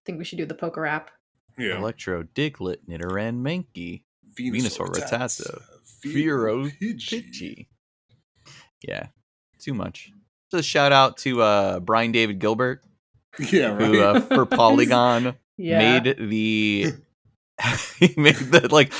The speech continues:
Speaker 3: nine hundred Pokemon Pokemon rap and performed it live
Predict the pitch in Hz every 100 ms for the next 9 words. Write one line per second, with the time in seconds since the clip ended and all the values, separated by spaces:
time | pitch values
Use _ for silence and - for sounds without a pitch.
0 | 208 120 131 123 147 151 156 147 135 -
1 | 180 - 147 127 151 147 143 139 131 143
2 | 147 143 143 143 147 143 - - 127 135
3 | 120 131 135 131 127 90 92 95 101 113
4 | 123 135 139